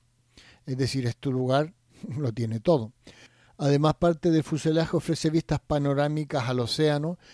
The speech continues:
permitiendo a los huéspedes disfrutar de una estancia privilegiada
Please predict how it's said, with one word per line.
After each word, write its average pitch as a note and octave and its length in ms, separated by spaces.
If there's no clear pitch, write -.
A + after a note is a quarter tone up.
permitiendo E3 680
a E3+ 40
los D3+ 160
huéspedes D3+ 560
disfrutar C3+ 500
de C3+ 60
una C#3+ 160
estancia C#3 500
privilegiada C3+ 1120